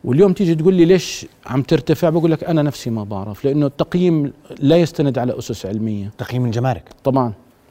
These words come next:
Speaker 1: لا يستند على
Speaker 2: ليش؟
Speaker 1: أسس علمية.
Speaker 2: أنت بتقول لي في قائمة
Speaker 1: إحنا
Speaker 2: استرشادية، شو على ما بدأ؟
Speaker 1: قائمة،
Speaker 2: شو الغير؟
Speaker 1: القائمة الاسترشادية تم إلغائها. بتسمح لي أقرأ بس نص
Speaker 2: تفضل.
Speaker 1: القائمة الاسترشادية؟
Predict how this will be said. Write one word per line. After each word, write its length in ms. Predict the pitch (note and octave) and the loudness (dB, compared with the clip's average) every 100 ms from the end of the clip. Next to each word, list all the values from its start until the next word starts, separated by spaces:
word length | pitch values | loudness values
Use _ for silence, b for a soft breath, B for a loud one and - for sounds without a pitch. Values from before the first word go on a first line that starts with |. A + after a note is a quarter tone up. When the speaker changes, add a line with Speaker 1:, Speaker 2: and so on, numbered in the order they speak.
| - | -2
Speaker 1:
لا 100 | F3+ | 0
يستند 380 | A#3 - C#3 C3 | 0 0 -2 2
على 100 | E3+ | 0
Speaker 2:
ليش؟ 160 | B2+ | -2
Speaker 1:
أسس 100 | A2+ | -6
علمية. 160 | A#2+ A#2+ | -6 -6
Speaker 2:
أنت 120 | G#2+ | -4
بتقول 220 | B2 E3 | 0 2
لي 80 | D#3+ | 2
في 80 | D#3 | 0
قائمة 260 | - D#3 | 0 0
Speaker 1:
إحنا 120 | D3 D3+ | 0 -2
Speaker 2:
استرشادية، 420 | F#3 D#3+ D3 B2 | 0 2 4 2
شو 200 | - F3 | 4 4
على 200 | C3 C#3+ | 4 2
ما 120 | C#3 | 2
بدأ؟ 160 | B2+ F#3+ | 4 4
Speaker 1:
قائمة، 280 | G#3 F#3+ | 4 2
Speaker 2:
شو 80 | D#3 | 2
الغير؟ 120 | D3+ | 0
Speaker 1:
القائمة 280 | A#2+ G3+ G3 | 2 4 4
الاسترشادية 580 | F#3 D3+ F3 - E3 F#3 | 2 2 -2 2 4 4
تم 240 | D#3+ F3 | 4 0
إلغائها. 400 | D3 D3 D3 A2 | 0 2 2 2
بتسمح 560 | A#2 - E3+ - G3 E3 | -2 -2 -4 -2 -2 0
لي 120 | F#3+ | 0
أقرأ 260 | D3 - D#3 | 0 2 2
بس 400 | D#3+ E3+ - F3+ | 2 -2 -6 -2
نص 200 | F3+ - | -2 0
Speaker 2:
تفضل. 120 | F3 | 0
Speaker 1:
القائمة 280 | D#3+ E3 E3 | 2 2 2
الاسترشادية؟ 760 | D#3 - C3+ D3+ C#3 D3 F#3 | 0 -2 -4 -2 0 2 0